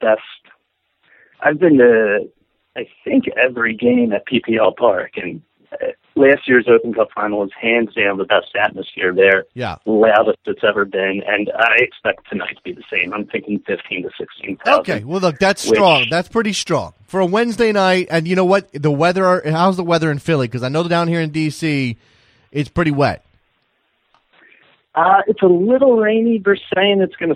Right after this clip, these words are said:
Speaker 1: stop, uh, around three o'clock, so, so
Speaker 2: Okay.
Speaker 1: it should be fine for game time.
Speaker 2: Okay, because, 'cause, 'cause Hur-,
Speaker 1: Um,
Speaker 2: Hurricane Joaquin is messing with the weather on the East Coast. My pot-, my trip is messing with my trip, and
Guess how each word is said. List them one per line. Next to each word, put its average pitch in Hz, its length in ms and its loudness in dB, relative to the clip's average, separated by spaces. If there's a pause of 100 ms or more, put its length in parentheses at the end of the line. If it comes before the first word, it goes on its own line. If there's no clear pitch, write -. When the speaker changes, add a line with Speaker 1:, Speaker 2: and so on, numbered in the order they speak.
(120)
Speaker 1:
stop, 131 440 2
uh, 107 380 4 (800)
around 110 480 -2
three 95 180 -6
o'clock, - 380 -14
so, - 80 -14
so 202 60 -6
Speaker 2:
Okay. 214 240 -4
Speaker 1:
it - 60 -4
should - 120 -12
be - 160 -12
fine 95 180 -2
for 98 140 -8
game 90 280 -6
time. 165 180 0
Speaker 2:
Okay, 180 260 -6
because, 160 320 -2 (100)
'cause, 165 240 -4
'cause 151 400 -4
Hur-, 269 200 2
Speaker 1:
Um, - 120 -8 (160)
Speaker 2:
Hurricane 247 460 0
Joaquin 190 640 0
is 143 220 -2
messing 170 460 0
with 151 180 0
the 139 80 -2
weather 196 360 2
on 196 100 0
the 180 80 -4
East 170 300 -6
Coast. 147 360 2 (360)
My 170 340 2
pot-, 196 300 -4
my 196 180 2
trip 170 400 -2
is 160 100 -10
messing 180 300 -2
with 170 100 -6
my 143 120 -2
trip, 151 360 -2 (720)
and 185 360 2